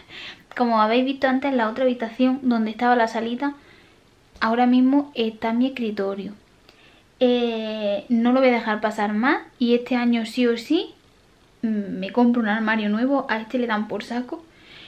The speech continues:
Lo único que le pasa es que, mm, tiene los rieles de los dos cajones de, no le hagáis caso a la caja, <laughs> ni a mi pie.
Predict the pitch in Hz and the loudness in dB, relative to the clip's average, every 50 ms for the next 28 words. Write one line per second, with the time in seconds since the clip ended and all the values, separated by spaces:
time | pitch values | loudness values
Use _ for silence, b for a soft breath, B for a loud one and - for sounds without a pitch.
0 | B B 247 233 240 262 294 320 311 311 285 277 277 277 277 285 285 285 269 269 | B B 4 6 6 6 6 4 2 2 2 4 4 4 4 4 2 0 -2 -4
1 | 302 - - - - _ _ - - - - _ _ - - 254 269 269 - - | -4 -4 -8 -18 -20 _ _ -20 -20 -20 -20 _ _ 0 2 2 2 2 -2 0
2 | 254 233 202 - - - - 247 226 226 220 214 214 208 208 202 202 - - 226 | 0 0 0 -2 -6 -4 -2 0 0 0 0 0 0 0 -2 -2 -4 -6 -6 -8
3 | 208 220 - 254 269 269 262 233 220 214 208 202 214 214 220 220 233 254 269 277 | -6 0 2 4 4 6 4 4 4 4 2 4 2 2 2 4 6 6 6 6
4 | 277 277 277 269 262 - - - 254 269 262 262 - 269 262 - 302 285 254 247 | 4 4 4 2 2 -2 -6 0 0 0 0 2 0 0 2 4 4 4 4 4
5 | 208 - - - _ - 254 240 233 226 220 233 233 233 240 247 240 233 233 226 | 2 -2 -10 -14 _ 0 2 2 4 2 2 2 2 4 4 4 4 2 2 -2
6 | 220 208 214 208 202 202 196 - 208 233 - 330 359 - - - - - - - | -4 -2 0 -2 0 -2 -2 -2 -4 -6 -6 -12 -16 -18 -18 -16 -14 -14 -12 -14
7 | - - - - - - - - - 262 277 254 254 269 262 247 269 302 330 330 | -14 -14 -14 -12 -12 -14 -2 6 6 8 8 8 6 4 4 4 4 2 2 2
8 | - | 0